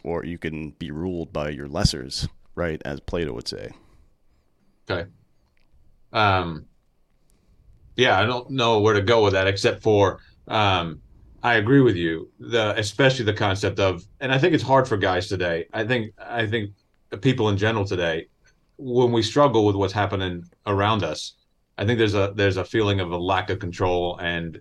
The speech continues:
Speaker 2: it's, it's an additional demotivator, right?
Speaker 1: Mm-hmm.
Speaker 2: Because we're seeing things happen in, in the world around us that is, a-, again, we struggle with, we don't like it. It's,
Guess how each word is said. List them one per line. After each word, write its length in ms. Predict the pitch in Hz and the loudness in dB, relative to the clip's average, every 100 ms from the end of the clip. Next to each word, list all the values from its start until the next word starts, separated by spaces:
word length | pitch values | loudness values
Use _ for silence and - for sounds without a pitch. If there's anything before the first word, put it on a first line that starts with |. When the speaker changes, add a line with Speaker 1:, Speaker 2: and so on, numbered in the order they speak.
| - | -6
Speaker 2:
it's, 300 | 92 - - | -6 -6 -10
it's 140 | 110 107 | -10 -4
an 100 | 101 | -2
additional 800 | 98 127 127 131 117 107 101 98 | 0 2 2 2 2 2 2 0
demotivator, 760 | 117 107 104 95 85 78 71 | -2 2 4 2 0 -2 -4
right? 200 | 73 92 | -4 -4
Speaker 1:
Mm-hmm. 100 | 95 85 | -2 -2
Speaker 2:
Because 320 | 104 98 - - _ - | 0 -2 -4 -18 _ 0
we're 140 | 123 | 2
seeing 340 | 123 123 117 104 | 2 0 0 0
things 280 | 107 104 | 0 0
happen 520 | 101 98 104 92 92 101 | 0 0 0 -4 -6 -6
in, 340 | 101 95 90 87 _ _ _ - | -4 -4 -4 -8 _ _ _ -6
in 140 | 110 | 0
the 80 | 98 | 2
world 220 | 101 104 | 4 4
around 280 | 92 92 92 | 2 0 0
us 240 | 90 - - - - | -2 -4 -10 -14 -12
that 300 | 113 104 101 - | -4 -2 -2 -4
is, 640 | - 104 101 92 - - - _ _ - | -2 0 0 -2 -6 -10 -10 _ _ -10
a-, 120 | 107 - | -8 -6
again, 640 | 98 101 95 98 107 104 - | -4 -2 -4 -6 -8 -10 -6
we 140 | 110 | -4
struggle 340 | 101 120 110 110 | 0 2 4 4
with, 300 | 107 101 101 | 4 4 0
we 100 | 95 | -2
don't 140 | 92 | 0
like 240 | 104 107 | 0 0
it. 160 | 98 98 | -2 -4
It's, 260 | 101 - | -6 -8